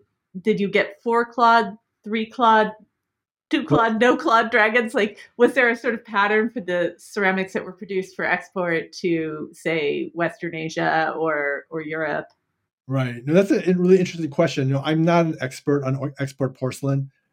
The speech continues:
Speaker 2: but I have never seen an export ware with dragons. I don't think they were, they were of interest to, uh, Western markets.
Speaker 1: Hmm.
Speaker 2: Uh, what I see on, on,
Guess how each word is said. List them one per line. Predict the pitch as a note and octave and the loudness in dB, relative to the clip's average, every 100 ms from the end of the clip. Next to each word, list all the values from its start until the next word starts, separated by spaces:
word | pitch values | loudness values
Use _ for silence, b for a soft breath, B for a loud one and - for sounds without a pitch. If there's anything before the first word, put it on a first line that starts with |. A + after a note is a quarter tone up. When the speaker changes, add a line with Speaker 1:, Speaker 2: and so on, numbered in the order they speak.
| _ _ _ - | _ _ _ 0
Speaker 2:
but | C#3 C#3 - | 0 0 0
I | D3 D3 C3+ _ _ _ _ | 2 0 -4 _ _ _ _
have | - D3 B2+ | -4 -2 2
never | C#3 C#3+ | 2 2
seen | C#3 - C#3+ | 0 0 2
an | C3 B2+ | 2 0
export | A#2 - C3+ A#2 - _ _ _ _ - | -8 -6 -6 -6 -10 _ _ _ _ -10
ware | B2 C3+ C3 A2+ A2+ b b b - | 0 4 4 2 -2 b b b -12
with | A#2 C3+ B2+ - | 0 2 2 0
dragons. | A#2 A2+ G#2 G2 - - | 0 0 -2 -8 -10 -2
I | C3+ | 2
don't | D#3 F3 | 2 2
think | F#3 | 2
they | E3+ | 4
were, | D3 D3 _ - | 4 2 _ 0
they | C#3+ | 4
were | C3+ D3 | 6 4
of | C#3 C3+ - | 2 -2 -2
interest | F3+ - A2 - - _ - | -2 -2 -6 -8 -18 _ -4
to, | C3+ B2+ B2 B2 A#2+ A#2+ | 0 0 0 -4 -8 -6
uh, | A#2+ A#2 A2+ | -4 -4 -2
Western | B2+ C3 C3+ A#2+ | -2 -2 -4 -4
markets. | B2+ C3+ - - _ _ _ _ _ G#3 | -4 -4 -10 -18 _ _ _ _ _ -20
Speaker 1:
Hmm. | - _ - | -20 _ -8
Speaker 2:
Uh, | B2+ A#2+ | -4 -4
what | B2 C3+ | 0 4
I | C#3+ | 4
see | C#3 D#3+ | 4 2
on, | C#3+ C3+ | 2 0
on, | C3+ B2 B2+ | -4 -4 -6